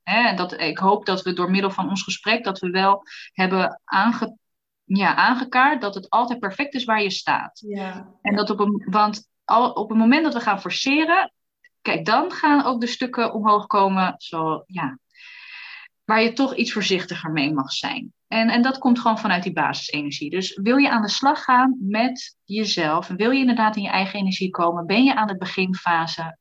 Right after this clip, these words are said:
Speaker 1: begin rustig. En, en ga inderdaad wat jij ook hebt gedaan en wat ik ook inderdaad heb gedaan,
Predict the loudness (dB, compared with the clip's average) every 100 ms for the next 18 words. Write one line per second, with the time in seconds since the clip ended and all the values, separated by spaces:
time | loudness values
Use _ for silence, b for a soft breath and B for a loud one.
0 | _ _ _ _ -4 0 4 4 4 0
1 | -2 -2 -2 -2 -2 -14 _ _ B -20
2 | -20 _ -2 0 0 0 -2 -2 -4 -10
3 | _ _ _ _ _ _ -2 2 2 2
4 | 2 2 2 -4 0 2 2 0 -4 -8
5 | -2 0 2 0 -4 -8 -6 -8 -6 -2
6 | 2 2 2 0 -6 -8 -8